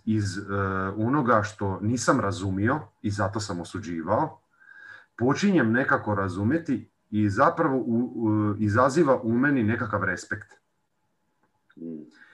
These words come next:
Speaker 1: A, pri-, kažem,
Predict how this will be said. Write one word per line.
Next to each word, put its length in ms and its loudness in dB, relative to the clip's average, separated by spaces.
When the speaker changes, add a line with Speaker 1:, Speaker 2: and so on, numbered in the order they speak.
Speaker 1:
A, 680 4
pri-, 220 0
kažem, 460 2